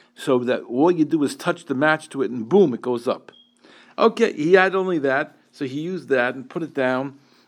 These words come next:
underneath the, uh, these, the, these different, uh, trays, and a fire was going underneath it, and that was gonna burn through these trays. And he covered it over and whatever, how, exa-, how he did it, I'm trying to remember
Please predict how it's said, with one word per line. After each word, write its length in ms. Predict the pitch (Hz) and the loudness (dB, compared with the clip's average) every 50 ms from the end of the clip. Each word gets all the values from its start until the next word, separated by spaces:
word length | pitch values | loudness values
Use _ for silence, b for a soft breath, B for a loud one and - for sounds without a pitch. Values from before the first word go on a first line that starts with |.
| b - | b -4
underneath 580 | 120 131 131 123 117 127 151 170 170 - - - | 0 0 2 2 2 2 2 0 0 -4 -6 -6
the, 420 | 135 131 131 131 131 127 127 117 | -4 -4 -2 -2 -2 -2 -2 -2
uh, 260 | 113 120 117 113 113 110 - _ b b b b b _ | -2 -2 -2 -2 -4 -6 -8 _ b b b b b _
these, 320 | - 117 120 120 107 - - | -6 -4 -4 -4 -4 -6 -8
the, 120 | 127 120 | -10 -10
these 280 | 113 - 117 117 107 - | -8 -6 -6 -6 -6 -4
different, 520 | - 127 127 - 131 120 113 110 - - | -4 -4 -4 -4 -6 -6 -6 -6 -6 -6
uh, 260 | 113 107 107 104 104 | -4 -4 -4 -4 -6
trays, 600 | 104 - - 135 123 113 104 90 - - - - b b b b b b _ _ _ - | -8 -2 2 2 4 4 2 -2 -8 -16 -20 -20 b b b b b b _ _ _ -6
and 360 | 117 117 117 113 110 98 - b b b b b _ - | -2 -2 0 0 -2 -4 -8 b b b b b _ -8
a 320 | 101 95 90 - - 175 - | -6 -6 -6 -4 -4 -6 -6
fire 600 | - - 208 208 214 190 143 107 113 120 - - _ _ _ _ - | -2 0 2 2 4 4 2 2 0 -2 -6 -10 _ _ _ _ -8
was 160 | 117 117 117 | -6 -6 -6
going 300 | 113 - 135 135 139 143 | -4 -2 -2 -2 -2 -4
underneath 480 | - 131 135 135 139 156 180 180 - - | -6 -6 -4 -2 -2 -2 -4 -4 -4 -4
it, 220 | 123 120 117 - _ _ _ _ b b b b b b b - | -4 -4 -6 -10 _ _ _ _ b b b b b b b 0
and 160 | 113 120 127 | 2 4 4
that 100 | 127 - | 4 2
was 120 | 131 123 113 | 0 0 0
gonna 180 | 131 131 123 | 2 0 0
burn 420 | 104 92 - 139 147 151 151 147 - | 0 0 2 2 2 2 0 -2 -2
through 220 | - 147 147 131 | 0 0 0 0
these 240 | 120 135 131 123 131 | 0 -2 -4 -6 -6
trays. 500 | - - 123 107 95 85 - - - - _ b b b b b b _ | -2 0 2 2 2 0 -6 -12 -18 -20 _ b b b b b b _
And 100 | 240 226 | -6 -6
he 40 | 190 | -4
covered 380 | - 175 160 135 131 123 113 | 0 0 2 2 2 0 0
it 40 | 123 | 2
over 480 | 165 208 220 208 190 190 185 170 160 151 | 4 4 4 4 4 4 4 4 4 2
and 140 | 135 135 | 2 0
whatever, 400 | 147 175 202 214 202 190 185 170 | 0 0 2 2 2 0 0 -2
how, 180 | 151 151 165 165 | 0 -2 -2 -2
exa-, 340 | - 131 139 127 127 151 151 | -4 -4 -6 -6 -4 -4 -4
how 140 | 143 147 147 | -4 -4 -4
he 120 | 147 139 | -6 -6
did 240 | 127 131 160 185 156 | -2 0 0 0 2
it, 60 | 156 | 0
I'm 140 | 143 131 - | -2 -2 -2
trying 160 | - - 139 | -4 -4 -4
to 60 | 135 127 | -4 -2
remember 400 | 131 139 147 147 139 131 131 | -2 -4 -2 -2 -2 -4 -4